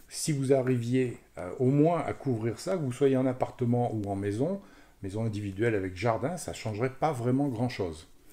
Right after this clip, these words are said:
Alors si on part, euh, directement, premier poste extrêmement important, donc l'eau. L'eau, on s'entend que, évidemment, si vous avez une maison, vous allez peut-être récupérer l'eau de pluie, avoir X mètres cubes d'eau stockée en extérieur,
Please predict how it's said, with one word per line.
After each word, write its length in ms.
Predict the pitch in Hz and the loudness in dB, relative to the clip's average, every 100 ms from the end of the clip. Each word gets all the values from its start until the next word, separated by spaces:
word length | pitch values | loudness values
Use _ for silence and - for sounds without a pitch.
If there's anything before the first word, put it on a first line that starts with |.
| - - - - | -20 -20 -20 -10
Alors 140 | 90 | -10
si 180 | - 139 | 0 2
on 120 | 135 | 2
part, 440 | - 135 151 107 104 | 6 6 6 2 0
euh, 260 | 95 90 | -2 -6
directement, 560 | 92 113 117 - 127 151 | -6 -4 -4 -2 -2 -2
premier 360 | - 113 107 | 0 0 2
poste 420 | 104 135 123 - 87 - | 0 0 -2 -4 -12 -10
extrêmement 600 | 101 - - 107 104 98 | -12 -12 -4 -2 -2 -6
important, 420 | 95 113 - 160 | -4 -6 -2 -2
donc 280 | 127 104 - | 0 -2 0
l'eau. 220 | 120 104 - _ - - - - - - | 0 0 -6 _ -20 -20 -20 -20 -20 -8
L'eau, 180 | 104 131 | 4 6
on 200 | 151 117 | 6 4
s'entend 500 | - 104 98 156 175 | 0 -4 2 0 0
que, 440 | - 127 135 139 107 | 0 6 8 8 4
évidemment, 360 | 90 92 131 | -4 -4 -4
si 140 | 156 113 | -4 -4
vous 100 | 107 | 0
avez 180 | 101 101 | 0 0
une 100 | 98 | 0
maison, 320 | 98 117 165 | 0 0 0
vous 160 | 120 | 0
allez 140 | 98 98 | 0 0
peut-être 280 | - - 92 | -2 -6 -8
récupérer 400 | - - 95 98 | -12 -10 -6 -6
l'eau 120 | 98 | -6
de 40 | - | -8
pluie, 320 | - 160 151 | -6 -2 0
avoir 320 | 87 95 98 - | -2 -2 -6 -8
X 240 | 165 - | -12 -2
mètres 340 | 127 123 - 110 | 2 2 0 -8
cubes 360 | - 143 104 | -2 -2 0
d'eau 260 | 101 113 131 | -4 -2 -4
stockée 440 | - 104 - 135 | -4 -8 -2 0
en 120 | 101 95 | 0 -2
extérieur, 580 | - - 107 123 139 | -6 -2 2 4 2